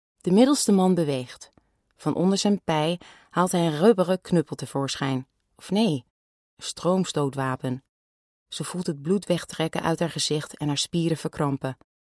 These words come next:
Dit wordt heel zwaar. Hij verbreekt het stilzwijgen.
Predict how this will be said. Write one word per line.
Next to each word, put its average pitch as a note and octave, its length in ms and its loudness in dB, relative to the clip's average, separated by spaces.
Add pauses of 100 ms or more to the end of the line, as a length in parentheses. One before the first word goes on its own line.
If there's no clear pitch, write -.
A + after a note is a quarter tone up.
(520)
Dit F3 200 -6
wordt E3 160 -6
heel D#3+ 120 -4
zwaar. C3+ 480 -8 (1080)
Hij G3 160 -4
verbreekt A3 440 2
het G#3 120 2
stilzwijgen. C#3 800 -2